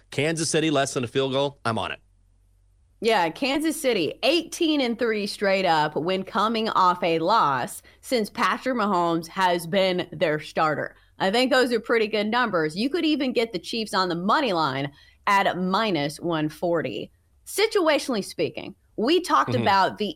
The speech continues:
Speaker 2: Eagles last week and how tough of a spot they were in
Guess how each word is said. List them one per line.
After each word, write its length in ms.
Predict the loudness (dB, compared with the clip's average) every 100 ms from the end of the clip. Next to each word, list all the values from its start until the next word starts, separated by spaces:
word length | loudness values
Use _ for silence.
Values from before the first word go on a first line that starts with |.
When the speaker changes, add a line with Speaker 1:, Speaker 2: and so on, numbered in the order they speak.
| -4
Speaker 2:
Eagles 400 | -2 0 -2 -2
last 340 | -2 -4 -6
week 240 | -8 -6 -4
and 160 | -4
how 380 | -2 0 0 0
tough 340 | 0 0 2 0
of 140 | -2
a 60 | -4
spot 460 | -2 0 0 -2 -6 _ -4
they 240 | 2 2
were 240 | 4 2 2
in 320 | 0 -4